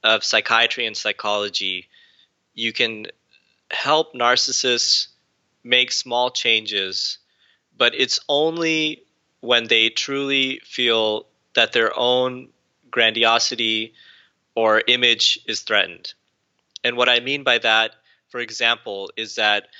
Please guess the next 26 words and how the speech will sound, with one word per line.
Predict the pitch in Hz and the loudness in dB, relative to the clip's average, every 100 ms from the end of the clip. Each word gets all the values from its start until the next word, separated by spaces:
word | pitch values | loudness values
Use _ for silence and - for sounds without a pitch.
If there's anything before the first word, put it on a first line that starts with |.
| - _ _ | -20 _ _
there's | 120 127 | -6 -2
a | |
lot | 120 131 | 2 2
of | 139 | 2
people | 139 127 127 120 | -2 -6 -4 -4
in | 113 113 113 | -4 -6 -8
high | 107 127 127 | 0 2 2
management | 123 117 113 120 - | 0 -4 -6 -10 -14
positions | 117 143 - 143 131 123 | -6 -2 0 0 -2 -4
or | - 110 104 104 | -4 -2 0 0
in | - 110 104 - | 0 -2 -2 -2
academia | 110 139 110 123 123 120 117 120 - - | 0 0 -2 -2 2 4 4 2 -6 -14
who | 113 110 | -10 -2
suffer | - 151 143 | 0 0 -2
from | - 101 90 | -2 -4 -4
this, | - - - - | -4 -4 -6 -6
right? | 107 107 | -2 -2
Because | 110 110 104 | -2 -4 -2
it, | 107 98 - - _ _ | 0 -2 -4 -18 _ _
it's | - - - - | -6 -4 -6 -4
the | - | -2
perfect | 131 127 139 - | 0 2 0 0
breeding | 120 117 110 | 2 2 2
ground | 110 104 - | 2 2 0
for | 107 | -2
narcissism, | 101 104 - - 95 95 92 | 0 0 -2 -4 -6 -8 -10